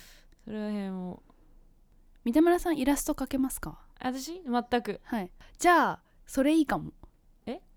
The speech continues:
Speaker 2: 三田村さんのイラストで、
Speaker 1: いやいやいや。
Speaker 2: 映画の内容を伝えてもらうっていう。
Speaker 1: やばいやばいやばい。
Speaker 2: <laughs>
Speaker 1: マジでな-、
Speaker 2: あえ-、
Speaker 1: 何にも描けないよ。
Speaker 2: あえて、
Speaker 1: うん。
Speaker 2: あえて美大出てる方じゃない人が描いてるみたいな。
Speaker 1: <laughs>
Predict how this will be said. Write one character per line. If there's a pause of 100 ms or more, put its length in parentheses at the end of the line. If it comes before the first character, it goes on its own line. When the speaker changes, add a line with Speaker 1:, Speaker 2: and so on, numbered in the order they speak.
(320)
Speaker 2:
三
田
村
さ
ん
の
イ
ラ
ス
ト
で、
Speaker 1:
い
や
い
や
い
や。
Speaker 2:
映
画
の
内
容
を
伝
え
て
も
ら
う
っ
て
い
う。
Speaker 1:
や
ば
い
や
ば
い
や
ば
い。 (220)
Speaker 2:
<laughs>
Speaker 1:
マ
ジ
で
な-、
Speaker 2:
あ
え-、
Speaker 1:
何
に
も
描
け
な
い
よ。
Speaker 2:
あ
え
て、 (160)
Speaker 1:
う
ん。 (140)
Speaker 2:
あ
え
て
美
大
出
て
る
方
じ
ゃ
な
い
人
が
描
い
て
る
み
た
い
な。
Speaker 1:
<laughs>